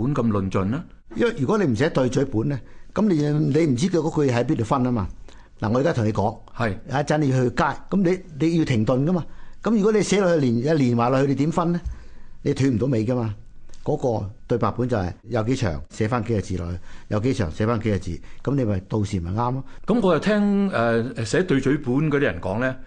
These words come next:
Speaker 1: 要數口嘅。
Speaker 2: 係。
Speaker 1: 咁佢就用不停嘅速度去數，一二三四五六七八九十。
Speaker 2: 係。
Speaker 1: 啊，或者呢句長嘅呢，是一二三四五六七八九十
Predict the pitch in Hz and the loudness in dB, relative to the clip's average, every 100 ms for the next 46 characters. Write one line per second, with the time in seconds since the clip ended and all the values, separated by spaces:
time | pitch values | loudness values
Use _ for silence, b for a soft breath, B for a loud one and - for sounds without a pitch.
0 | b b b 143 135 117 151 104 92 123 | b b b -2 2 2 2 0 0 2
1 | 104 - - - - - - - 220 185 | 0 -4 -12 -10 -10 -10 -6 0 2 4
2 | 165 135 139 147 147 131 123 202 - 113 | 4 2 -2 -4 0 0 0 -2 -2 -4
3 | 98 104 123 120 120 113 - - 104 101 | -2 2 2 4 2 0 -4 0 0 2
4 | 117 113 110 135 B B 170 170 107 147 | 0 2 0 -2 B B -2 0 0 0
5 | 139 107 101 92 110 120 101 95 113 107 | 2 0 -2 -4 -4 -6 -6 -4 -2 -2
6 | - - - - - - 101 104 135 185 | -6 -10 -8 -6 -6 -4 -2 0 2 2
7 | 208 156 - 98 101 165 151 120 180 156 | 4 2 2 0 2 0 0 -2 -2 -2
8 | 120 160 135 131 120 113 160 123 117 139 | 0 0 2 2 0 0 -2 0 -2 -2